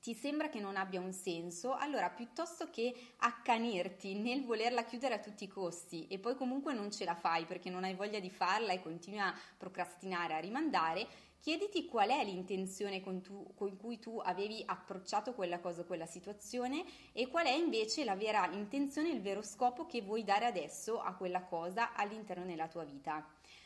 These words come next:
Ti assicuro che la domanda sullo scopo, sull'intenzione è una domanda molto potente che io applico all'interno dei miei percorsi in diversi momenti, diversi, eh, snodi cruciali,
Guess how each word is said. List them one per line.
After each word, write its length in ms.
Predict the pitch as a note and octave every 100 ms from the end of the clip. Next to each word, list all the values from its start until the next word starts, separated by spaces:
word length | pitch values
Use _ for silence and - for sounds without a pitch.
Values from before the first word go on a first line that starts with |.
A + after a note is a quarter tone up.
| -
Ti 120 | -
assicuro 560 | B3+ - C#4+ D4+ A3+ F#3+
che 260 | F#3+ A3+ F#3
la 120 | F#3+
domanda 520 | G3+ A3+ A#3+ F#3+ E3+
sullo 300 | E3+ G3+ F#3+
scopo, 440 | F#3+ - A#3 F#3+ F#3
sull'intenzione 760 | G3 G3 G3 G#3+ G#3+ C4+ C#4+
è 20 |
una 160 | C#4 F#3+
domanda 480 | G3 G3+ F#3 F3+ F3
molto 480 | G3+ C4 E4+ E4+
potente 800 | D4+ - E3+ E3+ E3 E3+ A3 C#4 - - -
che 140 | -
io 200 | A#3 B3+
applico 420 | A#3 G#3+ G#3+ A3 F#3
all'interno 460 | F#3 F#3+ G#3+ A#3+
dei 160 | B3 G#3+
miei 220 | G3+ G#3
percorsi 840 | G3+ F#3 - A#3 A#3 - A#3+ - G#3+
in 100 | A3
diversi 600 | G#3+ G#3 B3 C4 - A3
momenti, 600 | G3 G3 F#3+ F3+ F#3 E3+
diversi, 500 | F3+ G3 G#3 G3 F3+ -
eh, 260 | F3+ F3
snodi 380 | E3+ G#3 G#3 F#3
cruciali, 680 | - C4+ - F#3 D#3+ F3+